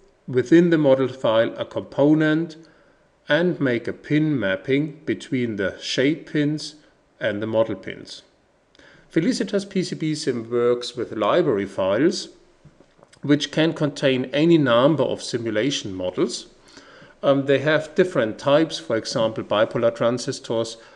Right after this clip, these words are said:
or integrated circuits. With this, um, drop-down list, I can choose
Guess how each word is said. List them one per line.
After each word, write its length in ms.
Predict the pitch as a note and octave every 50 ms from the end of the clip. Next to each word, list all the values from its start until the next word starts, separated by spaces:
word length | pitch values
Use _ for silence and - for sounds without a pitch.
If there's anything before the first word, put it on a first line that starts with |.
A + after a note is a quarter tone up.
| - _ _
or 200 | - B2 A2+ -
integrated 640 | B2+ A#2+ A2 - A#2 G#2 G#2+ G2 F#2+ F#2 - - -
circuits. 600 | - A2 G#2 G2+ G2 G2 - - - - - - - _ _ _ _ _ _ _ _ _ _ _ _ _ - - - - - - - - - _ _ _ _ _ -
With 220 | C3+ C#3 C#3 -
this, 340 | - G#3+ B3 - - - -
um, 400 | F3 C#3 C3+ C3 B2 B2 A#2+ A#2+ -
drop-down 680 | - - F3+ F#3 F3+ - - G#2 G2 F#2+ F#2+ F#2+ F#2+ G2+
list, 360 | A2+ E3+ - - - - - - _ _ _ _ _ _ _ _ _ _ _ _ _ _ _ _ _ _ _ _ _ -
I 200 | D#3 D3+ F3+ G3
can 400 | F#3+ - - E3 D#3 D3+ C#3+ D3
choose 640 | - - - D#3 D#3 D#3 D#3+ D3+ D#3 - - -